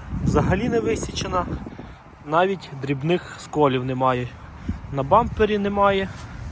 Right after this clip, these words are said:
і немає на капоті автомобіля. Тут він ось так виглядає. Повторюсь,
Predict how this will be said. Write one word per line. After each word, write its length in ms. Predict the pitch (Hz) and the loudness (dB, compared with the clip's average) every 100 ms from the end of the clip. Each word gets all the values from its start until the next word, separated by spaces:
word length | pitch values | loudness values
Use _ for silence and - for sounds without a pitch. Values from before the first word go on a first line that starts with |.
| - - - - - - - - - - | -10 -10 -4 -2 -2 -2 -4 -6 -6 -6
і 180 | 160 180 - - | -6 -6 -6 -6
немає 500 | 139 147 165 160 160 - - - | -2 4 4 4 0 -4 -10 -6
на 140 | 143 156 | -2 -2
капоті 640 | 165 151 - 147 - 147 - | -4 -8 -4 -4 -4 -8 -6
автомобіля. 680 | 143 - 143 143 131 120 123 120 - - - - - - - - - - - - - - - - - - - - - - - - - - - - - - - - - - - - - - - - - - - - - - | -6 -6 -4 -4 -2 -2 -2 -6 -12 -16 -14 -14 -14 -12 -14 -14 -12 -8 -8 -8 -12 -14 -14 -14 -12 -10 -8 -10 -12 -12 -10 -10 -8 -8 -8 -10 -12 -12 -14 -14 -14 -12 -8 -6 -6 -6 -8 -8 -8 -8 -10 -10 -8 -8
Тут 200 | - 143 | -6 -2
він 220 | 147 147 139 - 143 | 0 0 -2 -6 -8
ось 100 | 135 | 0
так 260 | 202 202 | 2 2
виглядає. 600 | 202 175 185 170 180 180 170 - - - - - - - - - - - - - - - - - | 2 0 0 4 6 6 2 -4 -10 -8 -10 -10 -14 -16 -16 -18 -18 -18 -18 -18 -18 -16 -14 -10
Повторюсь, 680 | - - 156 151 175 160 - | -12 -8 -4 0 0 -2 -6